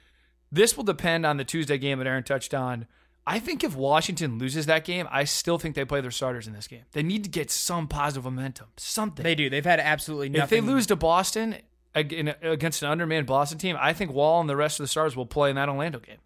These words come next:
Speaker 1: Even though Wall has not played back-to-back since he's returned from knee surgery. I
Speaker 2: He'll get,
Speaker 1: understand that.
Speaker 2: he'll get Thursday, Friday off for sure. Could have Saturday off, depending
Speaker 1: Yeah.
Speaker 2: how the playoffs
Speaker 1: Yep.
Speaker 2: schedule
Speaker 1: So I
Speaker 2: shakes
Speaker 1: think,
Speaker 2: out.
Speaker 1: I think Wall could play here in this game. They look to get something going. They're facing another tanking Magic team that's gonna be without Jonathan Simmons, Terrence Ross, and I think, uh,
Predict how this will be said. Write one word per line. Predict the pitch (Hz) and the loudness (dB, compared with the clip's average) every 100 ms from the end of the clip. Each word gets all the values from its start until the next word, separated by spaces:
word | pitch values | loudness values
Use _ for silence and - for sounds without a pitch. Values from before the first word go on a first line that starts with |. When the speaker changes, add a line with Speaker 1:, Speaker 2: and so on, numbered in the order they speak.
| - | -2
Speaker 1:
Even | 175 190 | 2 4
though | 190 180 | 4 6
Wall | 165 185 | 6 6
has | 175 165 135 | 6 0 0
not | 139 151 185 - | 2 2 2 0
played | 170 165 147 | -2 0 2
back-to-back | 156 160 151 151 147 147 | 2 0 -4 0 0 0
since | - - - 160 - | -4 -8 -2 -2 -2
he's | 147 | -6
returned | 139 - 170 165 | -6 -6 -4 -4
from | 170 170 | -6 -6
knee | 147 | -6
surgery. | 131 135 117 123 127 | -4 -6 -6 -8 -6
I | |
Speaker 2:
He'll | 156 | -4
get, | 151 | -2
Speaker 1:
understand | 151 160 147 | -2 -2 -2
that. | 143 110 | -4 -2
Speaker 2:
he'll | 156 | -2
get | 147 139 | -2 -2
Thursday, | 156 156 165 160 | -2 0 0 2
Friday | 156 156 151 | 2 4 4
off | 151 | 2
for | 143 | -4
sure. | - 147 | -6 -8
Could | - 165 | -4 0
have | 160 131 | 2 0
Saturday | - 139 127 123 | 0 0 0 -2
off, | 120 | -4
depending | 135 135 | -2 4
Speaker 1:
Yeah. | 147 143 | 4 4
Speaker 2:
how | |
the | 123 | 2
playoffs | 147 135 117 - | -2 -2 -2 -2
Speaker 1:
Yep. | 143 151 156 | 2 2 2
Speaker 2:
schedule | 139 | 0
Speaker 1:
So | 123 151 | 2 4
I | 147 | 4
Speaker 2:
shakes | 139 | 4
Speaker 1:
think, | 143 135 | 2 0
Speaker 2:
out. | 120 113 | -2 2
Speaker 1:
I | 151 | 2
think | 175 226 175 | 4 0 0
Wall | 147 165 196 | 2 4 4
could | - - 175 | 2 0 0
play | 147 160 165 | 0 0 2
here | 165 | 2
in | 165 | 0
this | 156 | -2
game. | - 156 151 | -2 -2 -2
They | |
look | 135 156 | 0 0
to | 151 | -2
get | 147 - | -4 -4
something | 147 139 | -4 -2
going. | 139 139 | -2 0
They're | 135 | 0
facing | 156 156 156 | 0 -2 -2
another | 139 143 135 | 0 0 0
tanking | - 151 - 143 | -2 -2 -2 -2
Magic | 135 131 135 | 0 0 -2
team | 143 135 | -6 -6
that's | 127 | -6
gonna | - 139 | -6 -4
be | 135 | -4
without | 123 135 120 | -2 -4 -2
Jonathan | 139 135 131 | -2 -4 -6
Simmons, | - 143 135 131 | -6 -4 -4 -6
Terrence | - 147 139 | -6 -4 -4
Ross, | 139 131 131 127 | -2 0 0 -2
and | 127 | -8
I | 120 | -8
think, | - 143 127 | -6 -6 -6
uh, | 135 131 123 | -6 -4 -6